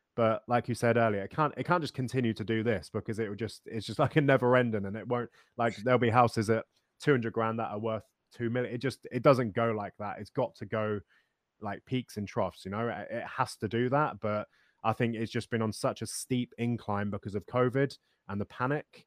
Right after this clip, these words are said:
again, that's been put into people's minds that they get away from cities, go and live out in the country, but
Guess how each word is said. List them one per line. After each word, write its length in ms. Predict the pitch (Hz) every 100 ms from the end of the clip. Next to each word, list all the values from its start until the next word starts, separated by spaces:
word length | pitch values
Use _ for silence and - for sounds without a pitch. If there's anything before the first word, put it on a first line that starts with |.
| -
again, 360 | 104 117 120 127
that's 200 | 110 -
been 180 | 110 101
put 180 | 123 110
into 180 | 104
people's 360 | 101 110 110 95
minds 480 | 110 123 135 135 -
that 160 | 113
they 240 | 104 107 - _ _ _ _ -
get 140 | -
away 220 | 113 113
from 180 | 110 110
cities, 460 | - 113 - 107 95
go 160 | 113
and 100 | 113
live 120 | 113 110
out 140 | 95
in 60 | 107
the 60 |
country, 380 | - 110 - 107
but 300 | 95 104